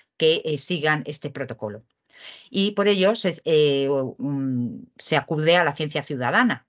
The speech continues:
para recoger la información. Y nosotros, eh, n-, a-, eh, implementamos en nuestra aplicación Mortalidad en Infraestructuras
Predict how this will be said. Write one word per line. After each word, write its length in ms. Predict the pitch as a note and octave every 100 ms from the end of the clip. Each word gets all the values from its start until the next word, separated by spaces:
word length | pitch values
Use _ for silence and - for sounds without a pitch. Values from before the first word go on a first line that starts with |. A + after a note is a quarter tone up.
| _
para 180 | D3 C3+
recoger 400 | C#3+ C#3+ D3+ C#3+
la 80 |
información. 720 | D#3 D3+ C3+ A#2+ A#2+ G3 D#3+ - _ _ - - - _ -
Y 120 | G#3+
nosotros, 640 | G#3+ A#3 A3 G#3 C4 -
eh, 540 | F3+ D#3+ D#3 D3+ D3+ C#3+
n-, 380 | D3 E3+ F3 - _ _ _ _ _
a-, 180 | F#3 F#3
eh, 600 | F#3 E3+ E3 D#3+ D#3 D#3
implementamos 800 | G3 F3+ G3 F#3+ F#3+ G#3+ F#3+ D3+ -
en 160 | D#3+
nuestra 480 | D3 C#3+ - D3+ C#3+
aplicación 540 | C#3 C#3+ C3+ D3 G3+ G3
Mortalidad 540 | C#3 C3+ C#3 C#3+ D3+
en 80 | F3+
Infraestructuras 880 | F3+ - G3+ - G#3 A3+ G#3+ G#3+